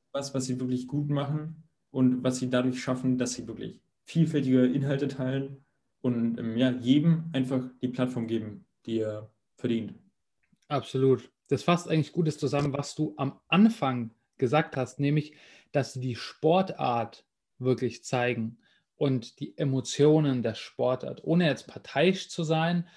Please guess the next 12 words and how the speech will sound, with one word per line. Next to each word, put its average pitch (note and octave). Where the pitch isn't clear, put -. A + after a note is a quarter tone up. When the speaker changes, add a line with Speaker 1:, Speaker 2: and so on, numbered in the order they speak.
Speaker 2:
ohne D3+
jetzt C3+
irgendwie C3
nur D3
dem B2+
größten C3
Engagement D3+
zu -
folgen, D3
sondern B2+
sie B2+
schaffen's, F#3+